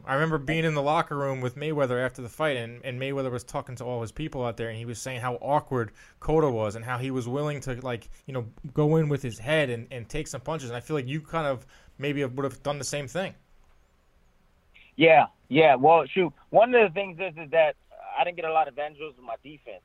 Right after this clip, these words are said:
Speaker 2: My defense, I didn't get a lot of, uh, uh, uh, of, of, of credit for my defense. Um, and then I didn't, you know, and I have pretty good footwork, so I just felt like I was able to, to be offensive minded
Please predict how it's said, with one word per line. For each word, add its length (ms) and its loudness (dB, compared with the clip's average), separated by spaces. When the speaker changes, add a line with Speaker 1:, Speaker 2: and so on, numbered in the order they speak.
Speaker 2:
My 140 -4
defense, 500 -8
I 80 0
didn't 120 -8
get 100 -2
a 60 -2
lot 180 2
of, 60 -10
uh, 40 -2
uh, 640 -4
uh, 300 -6
of, 180 -6
of, 200 -8
of 160 -16
credit 260 -2
for 80 -16
my 140 -6
defense. 480 -10
Um, 340 0
and 140 -12
then 160 -4
I 100 4
didn't, 260 -8
you 140 -10
know, 160 -4
and 80 -6
I 80 2
have 180 -2
pretty 140 -8
good 240 -6
footwork, 420 -4
so 200 -6
I 80 -2
just 180 -16
felt 200 0
like 180 2
I 60 6
was 160 0
able 200 -4
to, 240 -10
to 60 -6
be 240 -6
offensive 480 4
minded 460 2